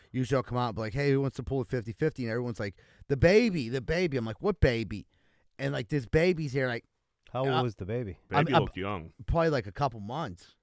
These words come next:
Speaker 3: Yeah, I would, I would guess if, uh, eight months, maybe six mo-, six to eight months.
Speaker 1: Yeah.
Speaker 3: 'Cause it was like,
Speaker 2: Did they
Speaker 3: you
Speaker 2: have,
Speaker 3: know,
Speaker 2: like, the little
Speaker 3: it's,
Speaker 2: headphones on, or
Speaker 3: its
Speaker 2: was
Speaker 3: neck
Speaker 2: just
Speaker 3: was standing up all right. So,
Speaker 2: All right.
Speaker 3: like,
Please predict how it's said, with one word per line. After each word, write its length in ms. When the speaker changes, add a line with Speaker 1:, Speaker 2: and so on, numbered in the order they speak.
Speaker 3:
Yeah, 160
I 60
would, 240
I 80
would 160
guess 260
if, 160
uh, 40
eight 600
months, 520
maybe 320
six 300
mo-, 140
six 240
to 80
eight 140
months. 440
Speaker 1:
Yeah. 340
Speaker 3:
'Cause 120
it 40
was 120
like, 220
Speaker 2:
Did 100
they 60
Speaker 3:
you 40
Speaker 2:
have, 120
Speaker 3:
know, 40
Speaker 2:
like, 160
the 80
little 160
Speaker 3:
it's, 80
Speaker 2:
headphones 500
on, 220
or 80
Speaker 3:
its 180
Speaker 2:
was 80
Speaker 3:
neck 180
Speaker 2:
just 80
Speaker 3:
was 140
standing 420
up 200
all 100
right. 300
So, 140
Speaker 2:
All 60
right. 180
Speaker 3:
like, 180